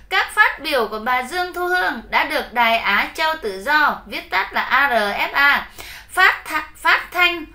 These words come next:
hôm trung tuần tháng ba năm hai không mười lăm và đã gây ra nhiều sự phẫn nộ trong cộng đồng.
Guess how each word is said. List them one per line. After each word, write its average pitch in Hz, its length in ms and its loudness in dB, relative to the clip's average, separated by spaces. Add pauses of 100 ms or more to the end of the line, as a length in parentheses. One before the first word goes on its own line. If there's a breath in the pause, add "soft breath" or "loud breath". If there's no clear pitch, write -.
hôm 339 440 2
trung 330 260 -4
tuần 214 280 -2
tháng 240 240 -8
ba 302 260 2
năm 294 180 -4
hai 294 200 0
không 294 200 -6
mười 220 140 -2
lăm 269 340 0 (360 loud breath)
và 285 200 4
đã 240 180 6
gây 370 300 4
ra 359 200 2
nhiều 277 360 0
sự 208 280 -6
phẫn 254 340 0
nộ 208 240 2
trong 302 260 -4
cộng 196 240 -4
đồng. 208 380 0